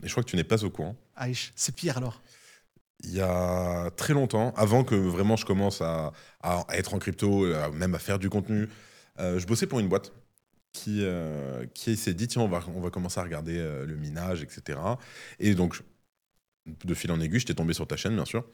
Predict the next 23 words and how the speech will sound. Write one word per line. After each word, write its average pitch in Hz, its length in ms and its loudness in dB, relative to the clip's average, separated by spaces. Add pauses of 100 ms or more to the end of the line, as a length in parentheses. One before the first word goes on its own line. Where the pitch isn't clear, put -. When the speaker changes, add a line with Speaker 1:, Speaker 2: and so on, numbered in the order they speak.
(280)
Speaker 1:
et 92 60 -4
je - 60 -4
t'avais 107 180 6
envoyé 107 260 6
un 90 100 6
mail 85 260 0 (1080)
en 87 80 -2
mode, « 87 300 2
Salut, 90 340 2 (160)
on 85 120 -4
aime, 85 180 0
on 80 540 -2
est 90 80 0
corpo, 92 460 2
on 101 140 4
aimerait 82 240 0
faire 82 160 -2
du 78 120 -4
minage, 76 400 -2
installer 78 320 -2
une 76 100 -2
petite - 220 -10
ferme, 76 320 -4